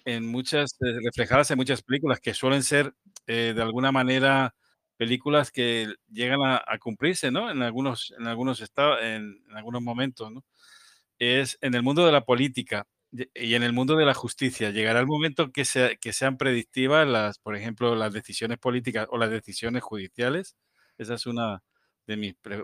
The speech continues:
de mis preguntas. Son dos en, en una, pero puede ser así, ¿no? Ah, y le paso el cambio a, a, a Ricardo. Adelante, Ricardo.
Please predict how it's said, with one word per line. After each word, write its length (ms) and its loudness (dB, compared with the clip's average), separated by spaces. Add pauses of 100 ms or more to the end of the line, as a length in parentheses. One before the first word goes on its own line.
(160)
de 100 -6
mis 120 -8
preguntas. 440 -4
Son 200 -6
dos 260 -2 (120)
en, 400 -12 (100)
en 100 -10
una, 220 -4
pero 140 -10
puede 240 -4 (100)
ser 260 -10 (200)
así, 260 -16
¿no? 140 -10 (320)
Ah, 180 -6
y 80 -10
le 120 0
paso 220 2
el 60 0
cambio 280 4
a, 320 4
a, 500 0 (420)
a 160 -2
Ricardo. 440 2
Adelante, 960 2
Ricardo. 480 -6